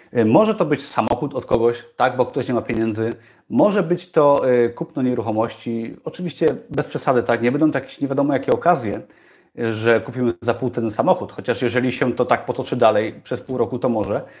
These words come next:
bo widziałem już, że gdzieś tam w innych krajach atakują policję i jakieś zamieszki są. Ale, y, na, na pewno pojawi się sporo okazji. Może być, y, wiele firm zbankrutuje, tak? Y, restauracja może zbankrutować i nagle będzie można kupić sobie meble do domu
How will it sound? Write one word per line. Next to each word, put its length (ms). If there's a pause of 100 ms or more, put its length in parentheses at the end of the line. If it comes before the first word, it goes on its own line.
(480)
bo 140
widziałem 320
już, 120
że 100
gdzieś 160
tam 120
w 60
innych 180
krajach 440
atakują 400
policję 480
i 60
jakieś 240
zamieszki 380
są. 160 (720)
Ale, 460
y, 380 (180)
na, 260
na 80
pewno 200
pojawi 220
się 120
sporo 300
okazji. 560
Może 340
być, 360
y, 280
wiele 260
firm 320
zbankrutuje, 640
tak? 340
Y, 460
restauracja 540
może 200
zbankrutować 720
i 80
nagle 300
będzie 360
można 240
kupić 320
sobie 240
meble 280
do 100
domu 260